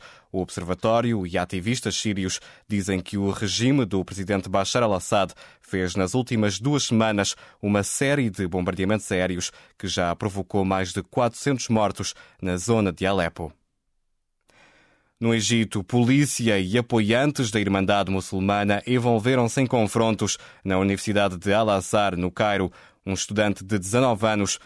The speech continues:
foi morto, segundo fontes hospitalares. Os manifestantes atearam fogo a um edifício da universidade, que nos últimos meses tem sido frequentemente palco de protestos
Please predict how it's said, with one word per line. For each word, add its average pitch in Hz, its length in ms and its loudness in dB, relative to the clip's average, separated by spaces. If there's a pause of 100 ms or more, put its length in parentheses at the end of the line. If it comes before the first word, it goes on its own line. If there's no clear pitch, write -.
(120)
foi 139 260 2
morto, 113 460 4 (180)
segundo 98 580 -2
fontes 107 380 -2
hospitalares. 90 680 -2 (340)
Os 90 180 -4
manifestantes 95 640 -2
atearam 101 540 0
fogo 131 500 0
a 92 40 4
um 90 160 2
edifício 95 480 -4
da 90 80 -2
universidade, 92 680 0 (340)
que 107 160 2
nos 110 240 2
últimos 143 280 -2
meses 110 400 0
tem 101 200 0
sido 101 340 -4
frequentemente 110 640 -2
palco 127 480 0
de 101 140 -2
protestos 104 640 -2